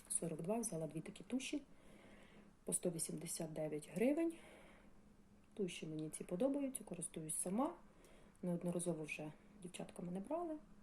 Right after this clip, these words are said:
повторювали. І мені подобаються силіконові кісточки, зручні, тому замовила поки що дві теж в наявність.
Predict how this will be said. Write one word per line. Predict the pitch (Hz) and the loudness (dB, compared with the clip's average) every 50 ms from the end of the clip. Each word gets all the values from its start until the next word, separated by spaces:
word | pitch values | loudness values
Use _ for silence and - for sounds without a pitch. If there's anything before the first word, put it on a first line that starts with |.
| - - - - - | -20 -20 -18 -18 -16
повторювали. | - - - 262 285 285 269 247 240 220 220 226 226 - - - - - - - - - - - - - - - - - - - - - - - - - - - - - - | -16 -4 0 2 2 2 2 4 6 4 4 4 2 -4 -8 -16 -18 -18 -18 -18 -18 -18 -18 -18 -18 -18 -18 -20 -20 -20 -20 -20 -20 -20 -20 -20 -20 -18 -18 -18 -18 -6 -2
І | 180 | 0
мені | 175 175 175 170 | 2 2 2 2
подобаються | 170 - 165 160 151 156 156 - - | 0 -2 -4 -2 -2 0 -2 -2 -2
силіконові | - - 196 185 185 - 160 156 156 175 214 | 2 2 2 2 2 0 0 0 2 0 2
кісточки, | - 359 359 349 - 254 - - - 220 | 4 4 4 4 2 -2 -2 4 4 4
зручні, | 180 170 170 170 - - 277 294 320 302 - - - - - - - - - - - - - - - - - - | 6 6 4 2 2 4 6 6 6 4 0 -10 -18 -20 -20 -18 -18 -16 -16 -18 -18 -20 -20 -18 -18 -18 -18 -8
тому | - 196 190 202 220 247 254 - - - - - - - - - - - - - - - - - - - - - | -4 0 0 2 2 0 0 -4 -12 -18 -18 -18 -18 -18 -18 -18 -20 -20 -18 -16 -14 -14 -14 -14 -6 -6 -2 0
замовила | 190 165 170 170 170 190 190 190 175 151 | 2 2 4 4 4 4 4 4 2 2
поки | - 170 165 - - | 0 -4 -4 -4 -4
що | - - | -4 -4
дві | 156 156 165 | -2 -4 -4
теж | 165 - 170 160 - | -2 0 -2 0 2
в | - | 2
наявність. | 185 185 165 151 143 147 151 156 - - - - | 2 4 4 2 0 0 -2 0 -2 -4 -4 -6